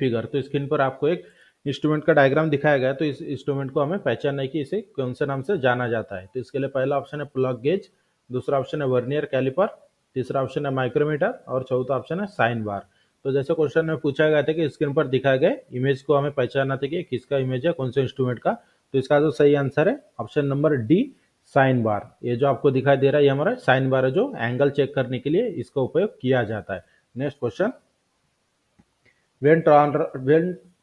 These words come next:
tolerance is given, one side of the basic dimension is called as", रिक्त स्थान। तो जैसे क्वेश्चन में पूछा गया है कि जब tolerance basic, जब tolerance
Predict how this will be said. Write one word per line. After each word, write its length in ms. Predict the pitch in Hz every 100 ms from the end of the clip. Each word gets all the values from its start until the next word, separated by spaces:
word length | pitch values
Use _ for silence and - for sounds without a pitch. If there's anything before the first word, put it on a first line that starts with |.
| -
tolerance 420 | 131 139 147 190 - - _ 143
is 280 | 151 131 127
given, 300 | 131 160 269 - - _ -
one 240 | 131 147 147
side 180 | 156 156
of 280 | 139 123 120
the 120 | 190 - 117 131
basic 240 | 131 -
dimension 500 | 127 127 135 127 123
is 220 | 127 139 135 127
called 200 | 131 131
as", 240 | 127 107 - _ -
रिक्त 240 | 120 - 131
स्थान। 380 | 113 - 98 - _ _ _ -
तो 160 | 127
जैसे 220 | 131 127
क्वेश्चन 300 | 147 143 147
में 100 | 147
पूछा 280 | 143 139 151
गया 100 | 143
है 60 | 135
कि 160 | 170
जब 260 | 139 151 151
tolerance 380 | 131 127 156 156
basic, 360 | 135 131 - - _ _ -
जब 240 | 120 151 147
tolerance 400 | 127 123 170